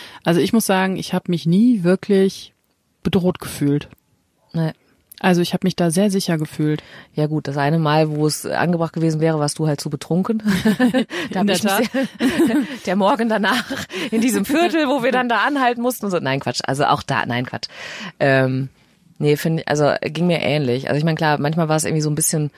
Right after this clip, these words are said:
Speaker 2: bedrückend irgendwie, ne? Oder auch wenn du in Häusern dann noch so Einschusslöcher gesehen hast oder irgendwie sowas. Oder halt diese ganzen bewaffneten Soldaten, Soldatinnen, Soldaten. Aber ja.
Speaker 1: Man muss halt
Speaker 2: Nee.
Speaker 1: auch sagen, wir sind nicht mit öffentlichen Verkehrsmitteln gefahren.
Speaker 2: Das stimmt.
Speaker 1: V-,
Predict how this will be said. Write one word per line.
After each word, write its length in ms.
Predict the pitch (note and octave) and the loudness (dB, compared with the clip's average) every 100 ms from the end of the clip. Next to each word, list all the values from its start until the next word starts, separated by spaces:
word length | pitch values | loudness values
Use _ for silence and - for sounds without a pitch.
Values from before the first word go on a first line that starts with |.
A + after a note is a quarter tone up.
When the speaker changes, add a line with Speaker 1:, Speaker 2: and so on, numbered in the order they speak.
| - - - _ | -16 -20 -20 _
Speaker 2:
bedrückend 640 | D#3 C#3 F3 - A#3+ B3 - | -2 2 2 2 2 0 0
irgendwie, 520 | A3+ A#3+ A#3+ C4 A#3+ | 0 2 2 2 4
ne? 240 | F#3+ B3 | 4 2
Oder 160 | E3+ E3 | 2 0
auch 100 | E3 | 0
wenn 60 | D#3+ | -2
du 60 | |
in 80 | D#3+ | 2
Häusern 300 | E3 F3+ F3 | 2 2 0
dann 100 | D#3+ | 0
noch 120 | D#3+ | -2
so 140 | - E3 | -4 -2
Einschusslöcher 680 | F3 G3 G3+ F#3+ F3+ F3+ | 0 0 0 -2 0 -2
gesehen 440 | E3+ E3 F3 F3 E3+ | -2 0 2 4 2
hast 260 | E3 - | 0 -2
oder 180 | E3 - | -4 -2
irgendwie 200 | D#3 D#3 | -2 -2
sowas. 440 | D#3 D#3 D#3 - - - - - - - | -2 0 0 -2 -10 -18 -20 -20 -20 -6
Oder 220 | - D#3 | 4 4
halt 120 | D3 | 4
diese 200 | D3+ D3+ | 2 0
ganzen 420 | D3+ D3+ D#3+ D3+ | 0 0 0 0
bewaffneten 1000 | D3+ C#3+ D3+ - F3+ - D3 C#3+ C#3+ C#3+ - _ _ _ _ _ _ _ - | 0 0 0 0 -2 0 0 0 0 -2 -10 _ _ _ _ _ _ _ -6
Soldaten, 640 | D3+ D3 D#3 E3+ E3+ E3 | -2 2 2 0 -2 -2
Soldatinnen, 500 | D#3 D3+ D#3+ - E3 D#3 | -2 -2 -4 -2 -2 -2
Soldaten. 360 | D3 E3 F#3 - - - - - | 0 -2 -2 -6 -12 -14 -14 -2
Aber 380 | D3+ D#3+ D#3 D#3 - _ _ _ D#3+ | 2 4 2 -2 -12 _ _ _ -6
ja. 360 | D3+ D#3+ C#3+ D3+ _ | -4 -4 -6 -12 _
Speaker 1:
Man 200 | F3 F#3+ | 2 4
muss 140 | A#3 B3 | 4 2
halt 100 | F3 | 2
Speaker 2:
Nee. 60 | |
Speaker 1:
auch 40 | F3 | 2
sagen, 300 | G3 G3+ F#3+ | 2 4 2
wir 80 | |
sind 220 | F3 F#3+ G#3+ | 2 2 0
nicht 160 | - | -2
mit 160 | - - | -4 -4
öffentlichen 400 | F#3 G3 F3+ F3 | -2 0 0 -2
Verkehrsmitteln 600 | E3+ F3+ E3+ D3 - F#2 | -2 -2 -2 -4 -6 -6
gefahren. 480 | B2+ - - C3+ D3 C#3+ | -6 -6 -6 -4 -4 -6
Speaker 2:
Das 100 | F3 | -4
stimmt. 320 | E3 D#3 | -2 -4
Speaker 1:
V-, 60 | C#3+ | -6